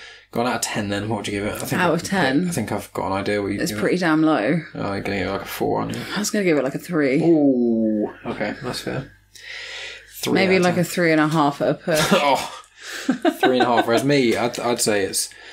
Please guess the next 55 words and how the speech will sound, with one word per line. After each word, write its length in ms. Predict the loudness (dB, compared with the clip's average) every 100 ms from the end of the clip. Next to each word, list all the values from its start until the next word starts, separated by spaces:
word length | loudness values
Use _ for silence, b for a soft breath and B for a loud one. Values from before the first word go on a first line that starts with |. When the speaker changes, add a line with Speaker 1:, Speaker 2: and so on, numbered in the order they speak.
| B B B B B B B 0
Speaker 1:
for 80 |
me 180 | 4 4
personally, 680 | 4 2 4 4 2 2 2
it's 280 | 0 0 0
a 80 |
nine, 460 | 2 2 2 0 0
but 80 | 0
I 40 |
think 220 | 0 0 4
trying 120 | 8
Speaker 2:
Oh 200 | 8 8
Speaker 1:
to 60 | 8
be, 60 |
Speaker 2:
my 240 | 6 8 8
Speaker 1:
but 80 |
I 40 | 8
think 100 | 8
Speaker 2:
God. 220 | 8 6
Speaker 1:
trying 200 | 6 4
to 60 | 4
be 140 | 4
objective 540 | 4 4 0 0 -4 -2
here 180 | 0 0
and 80 |
kind 160 | 4 8
Speaker 2:
A 40 |
Speaker 1:
of 60 | 10
trying, 420 | 10 8 8 6
Speaker 2:
nine? 80 | 6
Speaker 1:
trying 140 | 6
to 60 | 4
be 100 | 4
like 160 | 2 0
how 220 | -2 -2
much 220 | -2 0
I 140 | -2 -2
think 340 | -4 -6 -6
it 80 | -4
would 180 | -4 -2
be 120 | -2
rated 480 | -2 -2 -4 -4 -4
sort 240 | -4 -6
of 100 | -8
commercially 560 | -8 -4 -2 -2 -2 0
and 80 | 0
that 100 | -2
sort 100 | -4
of 60 |
thing, 80 | -6
I 140 | -4 -4
think 180 | -4 -6
I'd 80 |
give 120 | -4 -4
an 100 | -4
eight. 260 | -6 -8